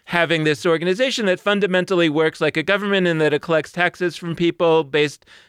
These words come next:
roughly according to their ability to pay. And then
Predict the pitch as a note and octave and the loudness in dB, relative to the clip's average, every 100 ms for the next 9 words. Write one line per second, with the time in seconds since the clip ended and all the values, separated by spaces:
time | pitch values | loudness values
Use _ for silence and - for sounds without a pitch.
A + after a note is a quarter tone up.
0 | _ D#3+ E3 - D#3+ D#3+ D#3 - D#3+ C#3+ | _ 0 0 0 0 2 0 0 0 0
1 | C#3+ - D3+ C3+ C3+ C3+ C3 F3 C3 C#3+ | -2 -4 -2 2 2 2 0 -4 -2 2
2 | C#3 C#3 C#3 - C3+ B2 B2+ - F#3 F3+ | 2 2 0 -2 0 2 0 0 2 2
3 | F3+ - - - E3+ E3+ E3 E3 D3+ - | 0 -4 -18 -2 2 2 2 0 -4 -12
4 | _ D#3+ F3+ F3+ F3 | _ -2 2 2 2